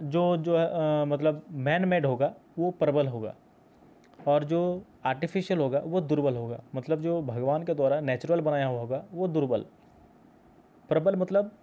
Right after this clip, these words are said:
स्ट्रॉन्ग, स्ट्रॉन्ग मनुष्य ही बनाता है, यानी लेबोरेटरी में जो मेड होता है, मैन मेड जो होता है वो प्रबल होता है। जैसे एचसीएल हाइड्रोक्लोरिक एसिड,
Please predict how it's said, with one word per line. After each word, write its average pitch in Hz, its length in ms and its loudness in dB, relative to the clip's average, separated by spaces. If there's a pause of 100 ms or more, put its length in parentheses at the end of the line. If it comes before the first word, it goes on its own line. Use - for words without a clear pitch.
स्ट्रॉन्ग, 143 560 -2
स्ट्रॉन्ग 185 360 -4
मनुष्य 170 320 0
ही 175 80 2
बनाता 120 360 0
है, 117 80 -6
यानी 151 180 0
लेबोरेटरी 147 420 2
में 180 140 0
जो 147 240 -2 (100)
मेड 143 280 0
होता 135 240 2
है, 165 120 0
मैन 131 240 -2
मेड 165 240 0
जो 170 100 2
होता 147 160 0
है 170 60 0
वो 190 80 0
प्रबल 135 300 0
होता 117 260 -6
है। 107 120 -14 (1120)
जैसे 147 220 -2
एचसीएल 131 540 0 (680)
हाइड्रोक्लोरिक 151 600 0
एसिड, 120 340 -6